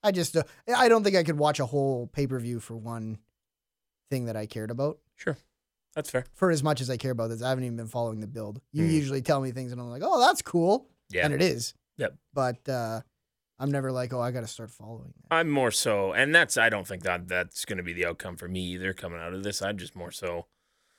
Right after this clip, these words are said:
Speaker 2: "Well, I'm gonna watch this match, so I might as well see what the rest of this is all
Speaker 1: Sure.
Speaker 2: about, so at least I have some sort of a frame of reference of
Speaker 1: Mm-hmm.
Speaker 2: what
Speaker 1: Got
Speaker 2: I
Speaker 1: another
Speaker 2: just
Speaker 1: build.
Speaker 2: know it by name, so let, let's see what New Japan has to offer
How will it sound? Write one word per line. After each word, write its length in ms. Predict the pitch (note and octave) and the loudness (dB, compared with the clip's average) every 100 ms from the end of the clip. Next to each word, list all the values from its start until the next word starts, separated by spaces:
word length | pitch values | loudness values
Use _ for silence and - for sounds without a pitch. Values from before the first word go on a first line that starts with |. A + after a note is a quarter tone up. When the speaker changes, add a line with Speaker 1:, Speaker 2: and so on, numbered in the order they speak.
| _ _ - | _ _ -6
Speaker 2:
"Well, 100 | F#2+ | -4
I'm 60 | |
gonna 160 | G2 G2+ | 0 2
watch 240 | G2 F#2 | 2 2
this 180 | G2+ - | -4 0
match, 280 | A2 G#2 - | 4 4 2
so 100 | G#2+ | 0
I 60 | F#2 | 2
might 160 | F#2+ | 2
as 160 | F#2+ G2+ | 2 2
well 100 | F#2+ | 0
see 240 | - A2+ | 0 0
what 160 | G2+ G2+ | 0 0
the 80 | A2 | 2
rest 260 | A2+ G#2 | 2 2
of 40 | G#2 | -2
this 160 | F#2+ | -4
is 80 | G#2 | -2
all 160 | G2 F#2 | 0 2
Speaker 1:
Sure. 120 | F#2 | 4
Speaker 2:
about, 120 | D#3+ | 2
so 120 | G2 G2 | 0 -6
at 60 | |
least 200 | F#2+ F#2 | -6 -2
I 80 | F#2+ | 0
have 160 | F#2+ F#2 | 0 -2
some 160 | G2+ | -2
sort 220 | F#2 G2 | -2 -2
of 60 | F#2+ | -2
a 40 | |
frame 300 | F2+ G#2+ F2+ | -2 -2 -2
of 100 | E2+ | -4
reference 420 | F#2 F#2+ - D#2 F2+ | -2 -2 -2 -6 -2
of 100 | F2 | 2
Speaker 1:
Mm-hmm. 100 | D3 | 2
Speaker 2:
what 200 | F2+ - _ _ _ _ - | 2 -2 _ _ _ _ -12
Speaker 1:
Got 60 | |
Speaker 2:
I 20 | A2+ | -8
Speaker 1:
another 140 | B2 B2 | -4 -2
Speaker 2:
just 80 | G2 | 0
Speaker 1:
build. 80 | A2 | 2
Speaker 2:
know 160 | G#2+ G2+ | 2 0
it 100 | G2 | 2
by 160 | G2+ | 2
name, 460 | G2 G#2+ G2 F#2+ G2 | 4 4 2 0 -6
so 400 | - F#2 F2+ F2 - | -6 -4 -4 -6 -10
let, 180 | F2+ F#2 - | -10 -10 -4
let's 180 | G2 F#2+ | -4 -2
see 220 | - G#2+ | -4 -4
what 240 | G2 G2 G2+ | -4 -4 -4
New 160 | G2 | -6
Japan 500 | F#2+ F#2 G2+ G2 F#2+ | -8 -6 -4 -4 -4
has 220 | F2+ F#2 | -4 -4
to 80 | F2+ | -2
offer 520 | G2 G2 G2 F#2+ F#2 | 0 0 -2 -4 -6